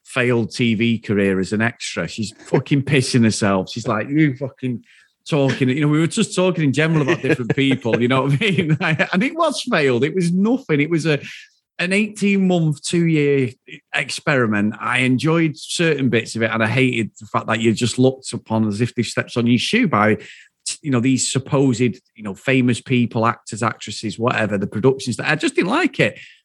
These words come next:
I just, it wasn't for me 'cause I couldn't keep my gob shut, I think, the way you get treated. But she's pissing herself laughing, Dave. And, and what a lot of the people who work on T V is, a lot of them are, like, painters and decorators.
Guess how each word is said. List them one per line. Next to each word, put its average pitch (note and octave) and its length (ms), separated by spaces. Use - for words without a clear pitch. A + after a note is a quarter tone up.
I C#3 80
just, F#3 180
it D#3 140
wasn't E3+ 260
for - 100
me G3 200
'cause B2 160
I A#2 40
couldn't F3 200
keep C3 140
my A#2 60
gob G3 260
shut, G#2 360
I A2 60
think, G#2+ 300
the B2 80
way A#2+ 80
you A#2 100
get C3+ 160
treated. G3 460
But F3 200
she's F3+ 240
pissing F#3 360
herself A2+ 360
laughing, A2+ 380
Dave. F#2+ 280
And, D3 120
and D3+ 280
what G3+ 200
a D#3+ 100
lot G3 220
of F3 80
the F#3 80
people G3 420
who A#2+ 60
work A#2+ 200
on A#2 120
T B2 220
V C3 220
is, F2+ 140
a A2+ 60
lot F#3 180
of G3+ 80
them G3 140
are, E3 40
like, B2 280
painters C3 300
and G#2+ 80
decorators. C3 640